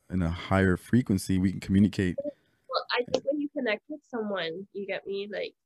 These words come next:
Speaker 2: who has the same energy flow as you, like, it's just, like, perfect. You don't even have to talk. It's just, like, you're in the same room, not
Speaker 1: Mm-hmm.
Speaker 2: talking, but you're feeling each other.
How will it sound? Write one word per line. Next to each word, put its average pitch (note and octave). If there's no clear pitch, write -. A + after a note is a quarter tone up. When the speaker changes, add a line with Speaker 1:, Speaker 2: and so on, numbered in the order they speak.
Speaker 2:
who G3+
has F#3+
the A3
same G#3+
energy G3
flow C4
as C4+
you, C#4
like, G3+
it's -
just, F#3
like, G3+
perfect. G#3+
You G3
don't G3+
even G#3+
have -
to G3
talk. G#3+
It's G#3+
just, -
like, G3
you're G3+
in A3+
the A3
same A3
room, A3
not G3+
Speaker 1:
Mm-hmm. G#2
Speaker 2:
talking, A#3+
but G3
you're -
feeling F3
each E3+
other. E3+